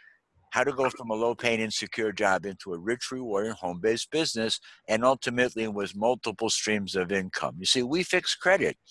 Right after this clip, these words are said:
Does it work? Absolutely. Does it cost? Yeah, it do-, it <laughs> absolutely costs. But you know what? It costs you more not to be in our business. And you understand why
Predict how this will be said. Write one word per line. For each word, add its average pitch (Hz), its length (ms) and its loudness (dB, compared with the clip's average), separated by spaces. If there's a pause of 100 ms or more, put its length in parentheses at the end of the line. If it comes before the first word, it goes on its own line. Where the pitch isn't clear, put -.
(280)
Does 123 220 6
it 110 100 2
work? 139 320 4 (100)
Absolutely. 165 880 2 (380)
Does 123 240 4
it 120 140 2
cost? 135 480 6
Yeah, 170 320 4
it 113 260 4
do-, 120 220 6
it 120 200 2
<laughs> - 40 2
absolutely 139 840 4
costs. 101 400 4
But - 180 0
you 113 60 4
know 127 220 4
what? 127 220 8 (380)
It - 60 -20
costs - 400 -2
you 90 60 -12
more 95 340 -4 (400)
not 98 340 2 (120)
to 85 80 -12
be 85 240 -2
in 78 100 -4
our 78 160 -2
business. 80 720 -4
And 85 360 -4
you 98 80 0
understand 104 600 2
why 101 340 6